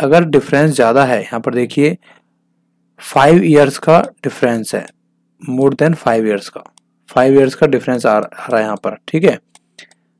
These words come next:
तो ऐसी कंडीशन में दोस्तों इस तरीके का लेटर आपको मिल सकता है। ठीक है, तो इस लेटर को आपको बिल्कुल भी इग्नोर नहीं करना,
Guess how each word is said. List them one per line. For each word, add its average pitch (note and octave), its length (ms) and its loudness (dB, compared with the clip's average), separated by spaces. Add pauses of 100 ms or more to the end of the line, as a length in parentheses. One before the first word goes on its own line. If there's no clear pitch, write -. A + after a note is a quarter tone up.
तो - 180 -4
ऐसी C#3+ 260 2
कंडीशन C#3+ 400 0
में D3+ 80 -2
दोस्तों C#3+ 300 2
इस F#3 220 -2
तरीके C3+ 320 2
का C3+ 80 0
लेटर B2 280 0
आपको C3 260 -2
मिल A#2 180 -4
सकता G#2+ 380 -4
है। G#2+ 200 -6 (880)
ठीक D#3+ 120 0
है, C3 140 0 (420)
तो D3+ 360 2
इस F#3+ 220 4
लेटर C3+ 360 2
को D#3 140 4
आपको B2+ 340 2
बिल्कुल C3+ 420 0
भी D#3 200 4
इग्नोर C#3 360 0
नहीं B2 200 -4
करना, G#2 300 -4